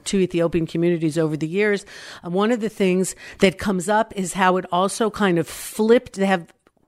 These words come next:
they had, they may still have more of a patrilineal society, more of a traditional kind of society. And suddenly the power was flipped because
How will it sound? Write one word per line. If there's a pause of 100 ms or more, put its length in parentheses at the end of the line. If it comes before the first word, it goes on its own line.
(200)
they
had,
they
may
still
have
more
of
a
patrilineal
society,
more
of
a
traditional
kind
of
society. (400)
And
suddenly
the
power
was
flipped
because